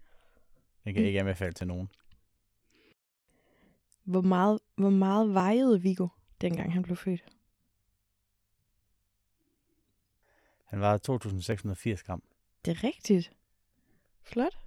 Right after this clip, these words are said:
Speaker 1: Ja, det er faktisk ret imponerende.
Speaker 2: Tre et halvt point. Hvad hed de piller? Jeg var, jeg havde jo svangerskabsforgiftning inden, så jeg skulle sættes i gang. Hvad hed de piller, der blev
Speaker 1: Åh.
Speaker 2: brugt?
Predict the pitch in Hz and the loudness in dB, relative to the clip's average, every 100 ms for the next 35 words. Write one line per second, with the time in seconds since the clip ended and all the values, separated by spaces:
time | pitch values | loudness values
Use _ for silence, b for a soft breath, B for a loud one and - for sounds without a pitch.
0 | - - 98 95 107 131 117 101 - 104 | -14 -12 -10 -10 -10 -10 -10 -12 -12 -10
1 | 95 98 95 90 90 - - - - - | -8 -8 -8 -8 -12 -20 -20 -20 -16 -6
2 | 262 233 190 - - 170 170 - - - | -4 -4 -6 -6 -6 -6 -6 -14 -20 -20
3 | - - - - - _ - - - _ | -20 -20 -20 -20 -20 _ -20 -20 -20 _
4 | - - - _ - - - - b b | -20 -20 -20 _ -20 -20 -20 -20 b b
5 | b b b - 233 226 233 202 226 226 | b b b -2 0 2 0 0 -4 -2
6 | - 214 214 240 - _ _ - 202 190 | 0 2 2 -2 -6 _ _ 2 4 4
7 | - 196 202 175 - 208 185 - 185 185 | 2 4 4 2 2 2 0 -4 -8 -8
8 | 175 - 185 185 180 190 190 _ _ - | -16 -6 -2 0 0 -2 -4 _ _ -2
9 | 185 - 190 190 175 175 175 190 196 240 | -2 0 -4 -2 -2 -6 -6 -6 -6 -10
10 | _ _ _ _ - 214 208 196 - 196 | _ _ _ _ 0 2 2 0 0 0
11 | 202 - 185 185 - 202 - - | 0 -2 -2 -2 0 -2 -4 -18